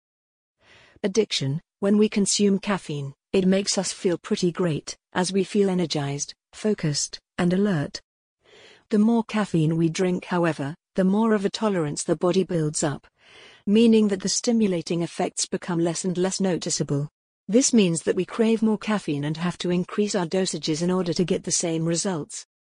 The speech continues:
Some people can find themselves becoming addicted to caffeine, which can be very dangerous indeed. Not suitable for people with heart issues.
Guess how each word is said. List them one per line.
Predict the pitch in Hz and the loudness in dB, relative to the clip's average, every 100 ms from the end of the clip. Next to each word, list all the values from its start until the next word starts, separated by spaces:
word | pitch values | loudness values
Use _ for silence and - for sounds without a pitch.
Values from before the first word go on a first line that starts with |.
| - | -4
Some | 247 247 | 2 2
people | 226 226 - 147 | 2 0 0 -6
can | 180 180 | -2 -4
find | - 196 190 | -2 -2 0
themselves | 180 - 170 156 147 | -2 -4 -4 -4 -4
becoming | - 190 185 185 | -6 -2 0 0
addicted | 180 202 - 175 | 0 0 0 -4
to | 170 | -4
caffeine, | - 185 - 147 143 139 _ - | -6 -8 -8 -8 -8 -10 _ 0
which | 190 - | 0 2
can | 196 | 0
be | 180 | 2
very | 170 196 190 | 2 2 2
dangerous | 196 190 170 160 170 | 0 -2 0 -2 -2
indeed. | - 185 190 220 156 139 _ _ _ _ _ _ _ _ _ _ _ _ _ - - - _ - | -2 -2 0 0 -2 -6 _ _ _ _ _ _ _ _ _ _ _ _ _ -20 -20 -20 _ -2
Not | 220 269 | 0 0
suitable | - 254 220 175 160 | -2 -2 0 0 -2
for | 185 | -4
people | - 214 - 151 | -2 -2 0 0
with | 156 165 | 0 -2
heart | 180 185 180 | -2 -4 -2
issues. | 175 - 147 147 | -2 -2 -2 -4